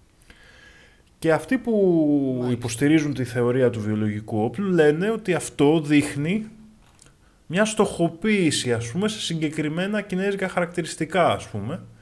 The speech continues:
Speaker 1: Οπότε, εννοείται ότι σε ένα βιολογικό όπλο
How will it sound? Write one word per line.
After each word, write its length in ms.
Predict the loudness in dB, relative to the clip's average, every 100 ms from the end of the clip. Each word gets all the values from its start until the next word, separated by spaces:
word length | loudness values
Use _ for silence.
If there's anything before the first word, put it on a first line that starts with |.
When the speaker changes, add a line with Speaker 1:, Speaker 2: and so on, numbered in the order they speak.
| -20 _ _ _ _ _ _
Speaker 1:
Οπότε, 580 | -6 -2 2 4 4 0 -20 -12
εννοείται 420 | -4 2 4 4 2
ότι 100 | 2
σε 80 |
ένα 100 | 2
βιολογικό 580 | 6 6 6 4 4 6
όπλο 560 | 4 2 2 2 -2